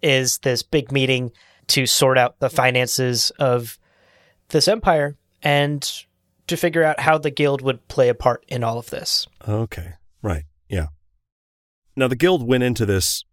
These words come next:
Speaker 2: synod. <laughs> I'm gonna use the word like I know what it is. Synod. I know that word.
Speaker 1: <laughs>
Speaker 2: Went into the synod with one major concern. If anybody discovers that we are wholly reliant on spice, we have no leverage.
Speaker 1: Mm-hmm.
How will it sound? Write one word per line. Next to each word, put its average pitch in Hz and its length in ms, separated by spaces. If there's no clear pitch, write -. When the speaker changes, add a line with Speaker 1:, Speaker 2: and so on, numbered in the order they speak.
Speaker 2:
synod. 90 680
<laughs> - 320
I'm 120 100
gonna 147 140
use 117 240
the 101 100
word 95 220
like 92 160
I 95 40
know 90 120
what 87 80
it 71 80
is. 73 160
Synod. 107 480
I 139 120
know 107 120
that 82 160
word. 95 260
Speaker 1:
<laughs> 143 320
Speaker 2:
Went 180 240
into 196 180
the 110 120
synod 98 440
with 123 160
one 131 400
major 120 320
concern. 107 500
If 143 160
anybody 233 400
discovers 98 680
that 110 220
we 131 320
are 104 180
wholly 254 580
reliant 165 480
on 127 120
spice, 101 520
we 120 140
have 131 120
no 113 400
leverage. 107 480
Speaker 1:
Mm-hmm. 120 500